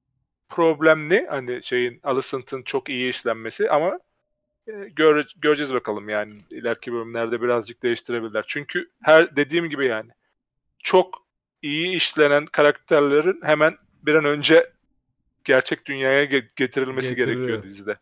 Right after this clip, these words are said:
Speaker 2: Dediğin şöyle de mantıklı şimdi düşünüyorum. Ya bu evrende kadınların yani kurtulması için diyeyim, tırnak içinde kurtulamıyorlar ama iki şansları var. Ya her şeyi yapacaklar, her denileni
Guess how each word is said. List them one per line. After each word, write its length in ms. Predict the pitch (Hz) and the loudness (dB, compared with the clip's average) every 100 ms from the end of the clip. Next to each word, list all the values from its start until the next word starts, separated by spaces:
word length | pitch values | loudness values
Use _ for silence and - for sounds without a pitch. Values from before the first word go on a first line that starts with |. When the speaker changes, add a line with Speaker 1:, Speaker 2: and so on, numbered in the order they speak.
| _ - _ _ - | _ -20 _ _ -4
Speaker 2:
Dediğin 300 | 143 185 247 | -4 -2 -4
şöyle 320 | - 185 220 | 0 0 2
de 80 | 220 | 0
mantıklı 500 | 156 139 - - - | 0 -4 -8 -16 -14
şimdi 220 | 143 139 | -12 -12
düşünüyorum. 420 | - 196 156 117 | -12 -10 -10 -8
Ya 240 | 127 104 | -8 -4
bu 120 | 139 202 | 0 2
evrende 540 | 180 160 151 147 208 | 2 2 -2 -4 -8
kadınların 800 | - 143 147 156 156 180 190 _ _ _ _ _ _ | -6 -6 -6 -8 -8 -8 -12 _ _ _ _ _ _
yani 480 | 120 110 110 113 110 _ _ _ | -14 -12 -12 -14 -16 _ _ _
kurtulması 720 | - 139 - 160 151 156 180 | -10 -8 -4 -4 -2 -4 -4
için 200 | 170 131 120 | -6 -8 -12
diyeyim, 140 | 113 | -12
tırnak 340 | - 120 123 127 | -12 -10 -10 -12
içinde 220 | - 113 | -16 -14
kurtulamıyorlar 680 | 127 120 131 147 147 120 156 | -12 -12 -8 -6 -6 -6 -8
ama 300 | 214 117 - _ _ - | -8 -12 -14 _ _ -14
iki 220 | 139 202 | -8 -6
şansları 460 | 175 170 165 - 156 | -4 -4 -4 -2 -2
var. 140 | 123 | 0
Ya 260 | 135 175 156 | 2 2 2
her 200 | 165 170 | 0 -2
şeyi 280 | 170 185 170 | -2 -2 0
yapacaklar, 600 | 165 165 175 180 160 131 | 0 0 -2 -2 -4 -4
her 260 | 139 135 | -2 -2
denileni 500 | 135 127 123 120 139 | -4 -6 -8 -8 -10